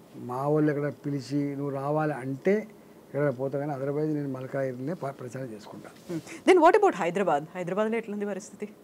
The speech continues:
Speaker 1: బాగుంది, మునుపటి కంటే బాగుంది.
Speaker 2: Hmm.
Speaker 1: ఇవాళ భారతీయ జనతా పార్టీ పదిహేడు స్థానాలలో గెలిచేదా లేదా అని పోటీ చేస్తలేదు, గెలవాలని పోటీ చేస్తుంది.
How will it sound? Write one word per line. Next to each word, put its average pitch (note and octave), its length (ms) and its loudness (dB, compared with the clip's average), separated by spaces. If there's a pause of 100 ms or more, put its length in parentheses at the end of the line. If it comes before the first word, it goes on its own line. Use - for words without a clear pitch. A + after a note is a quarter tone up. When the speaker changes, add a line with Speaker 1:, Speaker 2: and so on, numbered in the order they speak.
(100)
Speaker 1:
బాగుంది, C#3 380 -4 (680)
మునుపటి D3+ 320 0
కంటే D3+ 180 -2
బాగుంది. - 800 -12
Speaker 2:
Hmm. D3+ 120 -8 (680)
Speaker 1:
ఇవాళ E3 140 4
భారతీయ E3 580 8
జనతా F3 200 6
పార్టీ E3 400 2
పదిహేడు F3+ 640 6
స్థానాలలో D#3+ 880 6 (1600)
గెలిచేదా G3 440 8
లేదా F3+ 240 10
అని E3+ 80 4
పోటీ D3 260 2
చేస్తలేదు, B2+ 540 -4
గెలవాలని E3+ 380 6
పోటీ C#3 220 -6
చేస్తుంది. - 400 -16